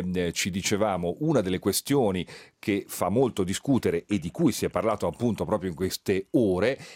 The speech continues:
è il fatto di avere delle associazioni che aiutano appunto a porre termine alla propria vita, che però si trovano in luoghi che poi soggiacciono ad altre considerazioni che adesso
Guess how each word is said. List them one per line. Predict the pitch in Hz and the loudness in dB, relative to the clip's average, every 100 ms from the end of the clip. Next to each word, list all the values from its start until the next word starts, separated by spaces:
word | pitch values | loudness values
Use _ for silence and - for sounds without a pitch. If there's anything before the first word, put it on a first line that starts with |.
| - | -6
è | - 123 110 - | 0 0 0 -8
il | - 92 85 | -8 -4 -2
fatto | - 110 - 87 | 0 0 0 -2
di | 82 | 0
avere | 90 110 95 80 73 73 | 4 4 4 2 -2 -2
delle | 78 101 92 87 85 85 82 78 80 | 0 2 2 2 2 2 4 2 0
associazioni | - - 92 90 - - 160 82 76 69 - - | -2 -2 -2 -4 -2 2 2 2 -2 -8 -14 -10
che | - 80 - | -2 -2 -2
aiutano | 76 78 143 98 78 73 69 - | -6 -2 0 0 0 -4 -8 -8
appunto | 76 - 107 90 78 76 - - - | -8 -2 0 0 0 -4 -6 -18 -6
a | 85 | -6
porre | - 107 92 87 | 2 2 2 0
termine | - 110 95 90 | 2 2 2 0
alla | 87 90 | 0 0
propria | 107 143 131 | 0 2 0
vita, | 101 95 135 - - - | 0 0 0 -2 -12 -8
che | - | -2
però | 165 117 | 2 2
si | - 139 | 2 0
trovano | 98 104 101 123 135 117 - _ - | 2 4 4 4 4 2 -2 _ 0
in | 127 117 107 | 2 4 4
luoghi | 104 113 127 113 104 85 82 - | 4 6 6 6 4 0 -6 -6
che | 98 | -6
poi | - 110 90 | 0 2 2
soggiacciono | - 104 80 71 110 101 - 98 90 82 | 0 -2 0 2 2 2 -2 0 2 2
ad | - 90 | 0 0
altre | 107 110 98 - 90 | 2 0 0 -2 -2
considerazioni | 90 92 95 90 - 95 | 0 -2 0 0 0 0
che | 82 | 0
adesso | 98 - | 0 -2